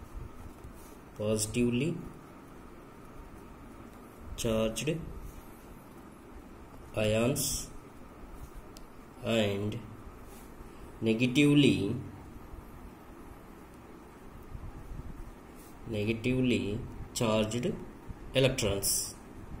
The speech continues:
negatively charged electrons. So plasma,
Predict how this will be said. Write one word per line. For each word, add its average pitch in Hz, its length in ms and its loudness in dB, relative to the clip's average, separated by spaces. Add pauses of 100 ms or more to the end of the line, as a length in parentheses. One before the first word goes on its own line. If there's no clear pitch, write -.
(920)
negatively 117 720 2 (240)
charged 113 540 4 (580)
electrons. 120 560 2 (560)
So 117 140 4
plasma, 135 600 10